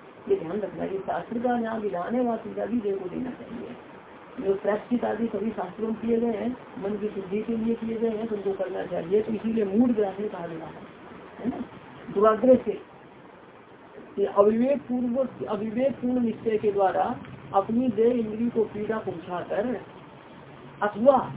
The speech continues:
दूसरे का विनाश करने के लिए जो तप किया जाता है वो तामस कहा जाता है। दोनों प्रकार का, दूसरे के विनाश के लिए करेंगे वो भी तामस है,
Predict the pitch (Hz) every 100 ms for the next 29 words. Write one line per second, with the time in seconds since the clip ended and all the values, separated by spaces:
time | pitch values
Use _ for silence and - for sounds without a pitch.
0 | - - - - 233 233 247 262 247 233
1 | 180 185 240 254 277 254 254 247 233 226
2 | 226 214 214 - 202 - 202 196 180 170
3 | 196 202 196 180 - 160 156 147 151 156
4 | - - 156 202 262 226 202 180 160 151
5 | 180 196 226 214 202 196 196 214 226 220
6 | 208 208 208 208 190 185 208 208 214 240
7 | 254 277